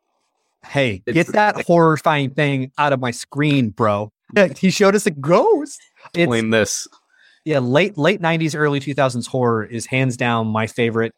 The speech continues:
Speaker 1: the coziest. Like, I'm talking House on Haunted Hill, Thirteen Ghosts, Ghost Ship,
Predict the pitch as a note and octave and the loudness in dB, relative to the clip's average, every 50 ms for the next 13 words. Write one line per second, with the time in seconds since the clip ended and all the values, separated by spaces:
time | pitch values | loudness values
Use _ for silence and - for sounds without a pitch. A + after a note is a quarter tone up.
0 | _ - A#2+ A#2 - C3 B2+ B2 A#2 A#2 B2 A#2+ A2+ A2+ - - - - B2 A#2+ | _ -10 -10 -6 0 0 2 2 2 0 0 2 0 0 -2 -6 -10 -6 -6 -6
1 | A#2 - - D3+ D#3+ D#3+ - F3+ D3+ - C#3 B2+ C#3+ D3 C#3+ - D#3 C#3 C3+ C#3 | -6 -6 -6 -4 -4 0 2 0 0 0 -4 -4 -2 -4 -2 0 -2 0 0 -2
2 | B2+ C3+ C#3 C3 B2+ - - D#3 C#3+ - - - D3+ C#3 C3 A#2+ B2 B2 B2 B2 | -2 0 -2 -2 -2 -2 -2 -4 -2 -2 -4 -4 -4 -2 0 2 2 2 2 2
3 | A#2+ - - _ - - - - _ _ _ _ - C3+ D3 C#3+ D3 C#3 - - | 0 -4 -10 _ -12 -12 -12 -12 _ _ _ _ -4 0 2 2 2 0 -2 -6
4 | - - - - D#3 C#3+ C3+ C3+ | -6 -6 0 2 2 2 2 0